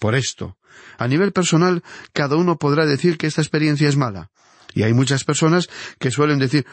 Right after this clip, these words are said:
"¿Por qué permite Dios que suceda esto a nuestra nación, o a nosotros, o a mí? Somos personas buenas, hemos hecho esto o aquello, y siempre hacemos el bien a los demás,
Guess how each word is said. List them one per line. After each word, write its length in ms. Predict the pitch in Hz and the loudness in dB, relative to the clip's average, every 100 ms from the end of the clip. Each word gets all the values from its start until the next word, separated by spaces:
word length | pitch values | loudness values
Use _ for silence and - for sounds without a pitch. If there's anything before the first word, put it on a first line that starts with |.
| - - | -16 -4
"¿Por 240 | 110 - | -4 0
qué 160 | 135 135 | -2 0
permite 640 | 127 123 139 131 123 120 | 0 0 0 0 0 -2
Dios 400 | 123 131 151 139 | 2 2 2 0
que 120 | 120 | -4
suceda 540 | 110 104 139 143 123 131 | -2 -2 0 2 2 0
esto 460 | 165 - 131 123 - - - | 0 -2 -2 -2 -6 -20 -6
a 120 | 120 | 0
nuestra 280 | 131 - 123 | 0 0 0
nación, 540 | 123 - 208 131 92 - - _ | 0 0 0 0 -4 -14 -20 _
o 120 | 120 | 0
a 60 | 117 | 0
nosotros, 540 | 107 185 208 - 101 | 0 0 0 0 0
o 80 | 117 | 2
a 40 | |
mí? 220 | 143 185 131 _ _ _ _ _ _ _ _ _ _ _ - | 2 0 -4 _ _ _ _ _ _ _ _ _ _ _ -4
Somos 300 | 139 135 107 | 0 0 -2
personas 460 | 104 - 107 95 | -2 0 0 0
buenas, 480 | 120 196 120 98 - - - - - | 0 0 -2 -6 -10 -16 -20 -10 -4
hemos 260 | 139 127 | -2 0
hecho 300 | 143 - 117 | -2 0 2
esto 260 | 135 - 117 | 2 0 -2
o 80 | 110 | 0
aquello, 480 | 190 220 143 104 - - | -2 0 0 -2 -6 -8
y 100 | - | -4
siempre 260 | 123 151 147 | -2 0 0
hacemos 320 | 139 139 131 | 0 0 0
el 80 | 127 | 2
bien 180 | 131 123 | 2 2
a 60 | |
los 140 | 117 113 | 0 0
demás, 440 | 139 214 175 - | 2 2 -2 -6